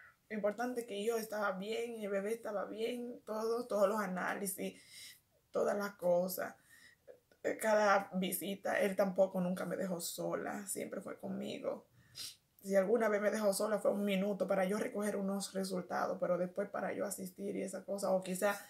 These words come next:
si no encontraba un parqueo para yo hacerme un análisis, le decía, "Espérame ahí", pero estaba ahí cerca de mí. Eh,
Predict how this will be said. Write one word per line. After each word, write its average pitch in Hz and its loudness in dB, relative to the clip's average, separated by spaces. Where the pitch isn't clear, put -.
si 214 0
no 208 0
encontraba 208 4
un 196 -2
parqueo 196 2
para 196 4
yo 196 4
hacerme 202 0
un 185 0
análisis, 190 0
le 190 2
decía, 185 0
"Espérame - -4
ahí", - -2
pero 196 -4
estaba 220 -4
ahí 220 -2
cerca - -2
de 185 -6
mí. - -10
Eh, 190 2